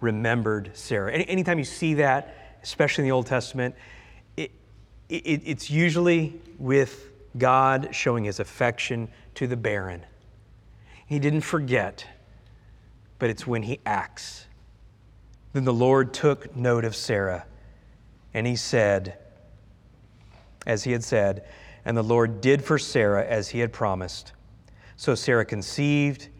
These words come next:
and bore a son to Abraham in his old age, at the appointed time of which God had spoken to him.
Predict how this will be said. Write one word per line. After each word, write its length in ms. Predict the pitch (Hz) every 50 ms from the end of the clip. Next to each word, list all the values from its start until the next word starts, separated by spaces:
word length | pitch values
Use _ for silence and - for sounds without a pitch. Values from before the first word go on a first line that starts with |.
| - - -
and 140 | - 113 104
bore 180 | 110 107 104
a 60 | 98 92
son 340 | - - - 131 120 123
to 60 | 127 135
Abraham 600 | 131 117 107 110 98 104 92 87 104 101 98 98
in 60 | 101
his 140 | 101 95 98
old 220 | 107 110 117 117
age, 500 | 113 107 92 87 87 87 90 - - - - - - - - - - -
at 160 | - 107 95 -
the 120 | 120 113
appointed 840 | 104 98 - - - - - 117 123 139 147 - 165 165 160 156
time 560 | - - - 127 120 110 101 98 92 90 87 - - - - - - - -
of 120 | - 127 120
which 180 | 120 113 -
God 220 | - 123 110 110 110
had 100 | 107 101
spoken 400 | - - 131 113 101 - 110 104
to 140 | 98 110 101
him. 200 | 92 87 87